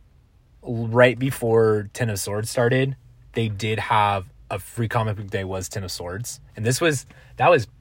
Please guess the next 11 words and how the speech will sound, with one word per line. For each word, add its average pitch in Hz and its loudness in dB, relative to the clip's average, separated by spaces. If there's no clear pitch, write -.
oh 143 -8
my 123 -6
gosh. 92 -8
Ten 143 -4
of 170 0
Swords 117 2
preview, 120 -2
that 127 6
was 135 2
pre-covid, 98 -4
Riley. 87 -6